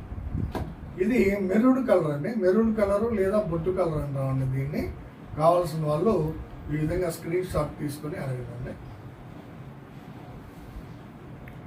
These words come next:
ఇది లెమన్ ఎల్లో అండి, లెమన్ ఎల్లో కాంబినేషను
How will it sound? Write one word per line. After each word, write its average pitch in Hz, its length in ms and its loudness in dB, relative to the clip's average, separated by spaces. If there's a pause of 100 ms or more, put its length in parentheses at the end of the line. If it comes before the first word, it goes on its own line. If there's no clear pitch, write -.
(760)
ఇది 220 220 4
లెమన్ 196 320 8
ఎల్లో 185 280 6
అండి, 127 360 -4
లెమన్ 180 240 0
ఎల్లో 190 220 6
కాంబినేషను 151 800 0